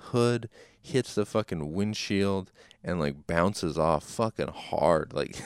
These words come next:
<laughs> it's all in slow motion, so you don't know exactly how fast they were going, but it must have been fast enough because he fucking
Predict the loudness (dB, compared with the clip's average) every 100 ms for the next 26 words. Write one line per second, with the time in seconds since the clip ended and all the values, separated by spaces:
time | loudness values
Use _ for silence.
0 | -14 -20 -10 2 6 6 6 0 4 4
1 | 6 4 2 -6 0 0 2 0 0 0
2 | -2 -4 0 2 2 0 -2 0 -4 -2
3 | -2 -2 0 0 0 0 -2 -8 -20 -20
4 | -20 -20 -20 -8 4 6 6 4 0 -6
5 | _ _ _ _ _ _ _ 2 6 6
6 | 6 0 2 2 0 -4 -8 2 6 6
7 | 4 2 4 4 4 -2 -4 -6 -6 -10
8 | -2 0 0 -2